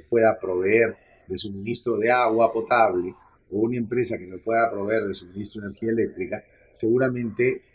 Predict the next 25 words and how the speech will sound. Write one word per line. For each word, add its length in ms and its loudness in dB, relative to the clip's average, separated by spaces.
tendré 280 0
que 140 2
contratar 480 0
con 160 -4
ella, 320 -2
¿no? 300 -4
Porque 220 -8
no 120 0
tendré 300 0
alternativa. 800 0
Pero 260 4
siempre 500 0
la 120 6
alternativa 920 0
estará 500 0
en 120 0
no 120 4
contratar. 460 2
Teóricamente 720 4
siempre 360 0
la 100 4
alternativa 500 -2
estará 260 -2
presente, 480 -6
¿no? 360 -6